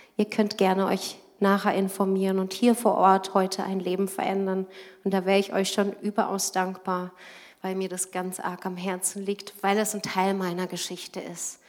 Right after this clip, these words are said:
Ich bin zurück nach, aus Afrika nach Deutschland und wusste, und wusste, das wird nicht mehr lang so gehen. Und genauso haben wir uns auch getrennt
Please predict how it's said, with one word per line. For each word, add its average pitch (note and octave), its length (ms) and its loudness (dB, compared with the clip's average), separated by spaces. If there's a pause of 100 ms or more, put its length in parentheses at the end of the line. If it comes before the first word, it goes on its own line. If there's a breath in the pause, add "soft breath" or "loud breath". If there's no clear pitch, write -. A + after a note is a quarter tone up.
(380 loud breath)
Ich - 140 -12
bin G3+ 140 6
zurück G#3+ 560 -2
nach, G3 220 -8 (360)
aus G3+ 200 2
Afrika G3+ 540 0
nach G3 180 -2
Deutschland G3+ 640 -2
und G3 200 -10
wusste, G#3 480 -2 (720 soft breath)
und G3+ 280 -4
wusste, F#3 520 -2 (320)
das - 240 -4
wird F#3 180 -4
nicht - 180 -6
mehr F#3+ 120 -4
lang G3 200 -6
so F3+ 120 -4
gehen. F3+ 420 -10
Und F3+ 220 -12
genauso F#3 540 -2
haben F3+ 120 -2
wir F#3 80 -4
uns F3+ 100 -8
auch - 220 -8
getrennt - 640 -10